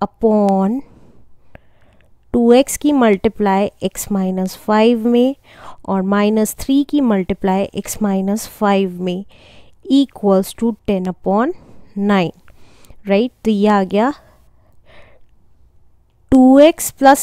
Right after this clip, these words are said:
x is three x और माइनस फ़ाइव और माइनस थ्री माइनस के हैं तो आपस में ऐड हो गए, साइन माइनस का लग गया। और ये कितना आ गया,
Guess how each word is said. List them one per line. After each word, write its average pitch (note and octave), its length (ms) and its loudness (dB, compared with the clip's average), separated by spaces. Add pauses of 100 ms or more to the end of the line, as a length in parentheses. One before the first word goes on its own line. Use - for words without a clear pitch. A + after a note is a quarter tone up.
(160)
x - 240 -4 (120)
is G3+ 100 -8 (100)
three A3 320 0
x C4+ 240 -4 (1400)
और G3+ 80 0
माइनस G#3 580 2 (180)
फ़ाइव A#3+ 380 4
और G#3+ 160 2
माइनस G3+ 500 -2
थ्री - 280 -4
माइनस G3+ 500 0
के A#3 140 -4
हैं B3 100 -2
तो A#3 120 -2
आपस F#3+ 340 -4
में B3 120 -2
ऐड F#3+ 260 0
हो D3 60 -6
गए, - 120 -10
साइन G3+ 580 -4
माइनस G3 400 -2
का - 120 -10
लग - 220 -20
गया। - 200 -12 (560)
और G3 80 -4
ये F#3+ 180 -2
कितना G3 300 -4
आ F#3+ 40 -4
गया, G#3+ 120 -2